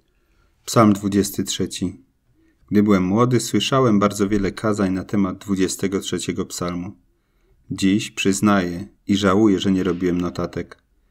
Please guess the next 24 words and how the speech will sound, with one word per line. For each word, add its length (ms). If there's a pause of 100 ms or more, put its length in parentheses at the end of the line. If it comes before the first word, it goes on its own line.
(320)
Teraz, 320
gdy 160
mam 200
ponad 320
pięćdziesiąt 560
lat, 360 (340)
rzeczy 380
ulatują 560
mi 140
z 100
głowy 380
znacznie 480
szybciej. 600 (920)
A 120
oto 200
wspaniały 500
fragment 520
z 40
tego 240
psalmu. 540 (1040)
„Pan 240
jest 240
moim 280
pasterzem, 800